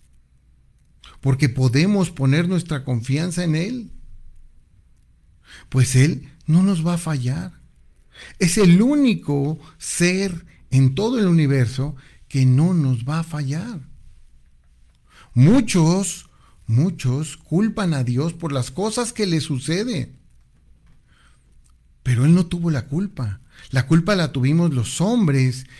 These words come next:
que pusimos la confianza en otros hombres, y cuando oramos a Dios era porque confiábamos en la otra persona, no porque confiábamos en Dios. Y esto hay que ser muy puntual.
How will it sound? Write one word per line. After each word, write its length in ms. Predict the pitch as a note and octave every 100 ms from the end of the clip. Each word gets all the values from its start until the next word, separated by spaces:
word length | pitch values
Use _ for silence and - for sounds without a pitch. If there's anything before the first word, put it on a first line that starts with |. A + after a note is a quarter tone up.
| - _
que 420 | D3 C3 A#2 - -
pusimos 500 | C3+ - E3+ F#3+ E3+
la 140 | D3
confianza 600 | C3+ B2 B2 D#3+ E3+ F3
en 220 | - C#3+ C3+
otros 400 | D3 F#3+ F3 F#3
hombres, 520 | A#3 B3 F3+ C#3 - - -
y 60 |
cuando 280 | C#3+ D3+ D3
oramos 420 | C3+ C#3 A3 B3+
a 80 | G3+
Dios 540 | E3+ C#3 B2+ D3 - - _ - - _ _ _ _ _ _ - _ _ _ _
era 200 | C#3 D#3
porque 320 | D3 B2+ B2
confiábamos 840 | A2 G#2 G#2 C#3+ F3+ F#3 C#3 A2+ -
en 320 | G2+ G2+ G2+
la 100 | G2+
otra 260 | G#2+ G#2+
persona, 520 | G#2+ F#2+ - G#2 F#2+ G2+ - - -
no 420 | A2 A#2+ D#3+ F#3
porque 300 | C#3+ A2+ A2
confiábamos 640 | G#2 G2+ G#2+ G2+ G#2 G#2
en 120 | G#2+ G2
Dios. 420 | G2+ F#2+ G#2 - _ _ _ _ _ _ _ _ _ _ - -
Y 160 | B2+
esto 180 | F3 F#3
hay 60 | G#3
que 120 | F3+
ser 200 | F3+ F3+
muy 180 | F#3+ F#3+
puntual. 720 | E3+ B2+ A#2 A#2 C3+ E3+ -